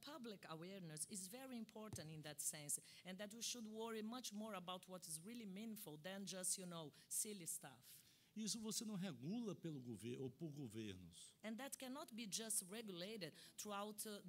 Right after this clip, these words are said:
Speaker 1: the governmental bodies.
Speaker 2: O que eu estou dizendo é que os produtores de conhecimento dos mais variados níveis possíveis
Speaker 1: What I'm trying to say is that knowledge producers from several sectors
Speaker 2: deveriam,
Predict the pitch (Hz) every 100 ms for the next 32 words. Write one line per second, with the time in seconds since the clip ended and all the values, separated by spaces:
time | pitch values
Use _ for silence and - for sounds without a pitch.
0 | 165 180 165 160 165 175 170 185 220 226
1 | 180 151 147 131 131 135 - - - 160
2 | 160 214 - 180 156 110 107 160 190 156
3 | 107 110 - - - 165 170 151 139 139
4 | - - 170 156 - - 220 233 233 196
5 | 196 196 214 143 101 - - - - -
6 | - - 147 - 123 120 120 104 135 156
7 | - - - - - 208 156 175 202 214
8 | 180 165 156 135 135 120 101 117 147 127
9 | - - 107 - 160 147 107 208 240 240
10 | 277 269 254 247 262 226 196 190 180 208
11 | 247 269 220 - 226 196 226 196 147 -
12 | 180 180 - 233 226 233 220 - 220 185
13 | - 143 123 - - - - 170 175 180
14 | 156 175 202 214